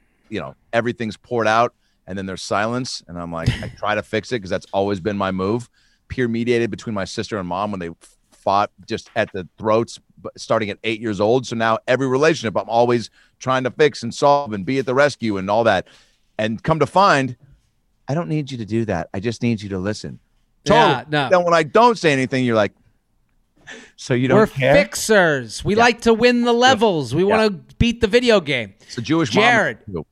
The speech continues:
Speaker 1: Yeah.
Speaker 2: huge fan. Love Socially Distance, of course. Rated, reviewed, subscribed. Oh, hope you can come through. Okay. I've been dating my coworker for two months. Context. He's thirty-seven. I'm thirty. We've known each other eight years,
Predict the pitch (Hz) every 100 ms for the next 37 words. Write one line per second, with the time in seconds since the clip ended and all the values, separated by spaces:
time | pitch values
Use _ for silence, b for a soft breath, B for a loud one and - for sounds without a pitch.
0 | _ 92 71 - 226 262 131 - 208 180
1 | 175 165 180 185 - 185 170 165 160 -
2 | 143 135 175 175 - 156 160 139 143 131
3 | 151 147 135 113 - 185 190 185 160 b
4 | b b _ 196 202 180 147 208 208 175
5 | 156 135 170 160 156 143 98 147 160 -
6 | 123 98 - 143 131 220 233 233 226 214
7 | 185 175 - 220 247 226 202 202 202 -
8 | 220 220 220 135 - - - 220 220 -
9 | 131 - - 175 160 - - - - 208
10 | 196 202 196 - 214 185 107 B B B
11 | 180 180 220 220 - 220 196 180 - 190
12 | 214 240 262 - 208 180 165 156 170